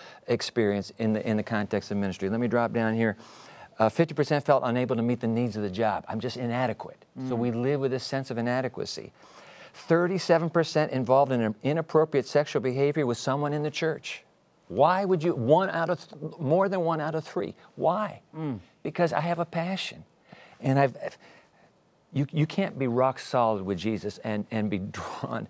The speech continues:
Speaker 2: Right.
Speaker 1: to a misguided passion. So obviously, you've, you've just been tugged away from that linkage. I wanted, "I determined to know nothing among you except Jesus Christ and Him
Speaker 2: Right.
Speaker 1: crucified." Now I'm moving over here.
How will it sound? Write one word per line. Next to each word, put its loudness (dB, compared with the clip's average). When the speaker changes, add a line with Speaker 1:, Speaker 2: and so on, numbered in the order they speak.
Speaker 2:
Right. -6
Speaker 1:
to 4
a 6
misguided 0
passion. -2
So 2
obviously, 0
you've, 0
you've 2
just -2
been 2
tugged 2
away 2
from -2
that 4
linkage. 2
I 4
wanted, 0
"I 2
determined -2
to 0
know 0
nothing -2
among 0
you -4
except -4
Jesus -4
Christ -2
and -2
Him 0
Speaker 2:
Right. -2
Speaker 1:
crucified." 2
Now 0
I'm 0
moving 2
over 0
here. 0